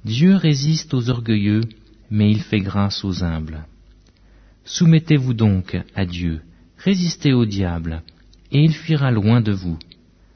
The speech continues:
Approchez-vous de Dieu, et il s'approchera de vous. Nettoyez vos mains, pécheurs. Purifiez vos cœurs, hommes irrésolus.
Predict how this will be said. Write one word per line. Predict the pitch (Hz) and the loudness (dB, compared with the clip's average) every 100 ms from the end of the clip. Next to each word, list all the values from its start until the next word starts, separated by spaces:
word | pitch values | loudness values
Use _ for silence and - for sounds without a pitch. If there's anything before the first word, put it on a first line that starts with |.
| _ _ 135 | _ _ -4
Approchez-vous | 131 - 139 - 123 123 | -2 0 0 0 -2 0
de | 113 | 0
Dieu, | 104 101 110 123 - - | 0 0 0 0 -4 -2
et | 101 | -2
il | 98 | -2
s'approchera | 110 98 104 95 98 92 | -4 -6 -6 -6 -6 -4
de | 90 | -4
vous. | 87 85 82 80 _ _ _ _ _ _ _ 135 | -4 -6 -8 -10 _ _ _ _ _ _ _ 4
Nettoyez | 170 - 151 143 | 4 4 0 0
vos | 127 113 | 0 2
mains, | 104 95 90 | 2 0 -2
pécheurs. | 90 87 - 82 78 76 - _ _ _ _ - | -6 -8 -8 -8 -10 -14 -20 _ _ _ _ -4
Purifiez | 208 202 180 - 175 | 0 0 -2 0 0
vos | 147 139 | 0 -2
cœurs, | - 120 95 87 - - | -2 -2 -2 -6 -12 -4
hommes | 113 113 | 0 2
irrésolus. | 104 98 101 95 90 85 80 | 0 0 -4 -2 -4 -4 -6